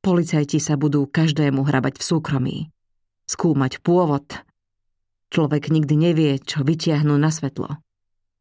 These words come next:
Môžu podozrievať aj jeho. Za posledné tri roky počet žiakov školy klesol. Konkurencia bola obrovská. Bolo to posledné, čo škola potrebovala.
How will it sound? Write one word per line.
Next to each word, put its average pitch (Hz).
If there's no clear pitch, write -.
Môžu 156
podozrievať 156
aj 165
jeho. 160
Za 202
posledné 240
tri 185
roky 180
počet 185
žiakov 165
školy 165
klesol. -
Konkurencia 151
bola 147
obrovská. 147
Bolo 165
to 143
posledné, 160
čo 156
škola 147
potrebovala. 123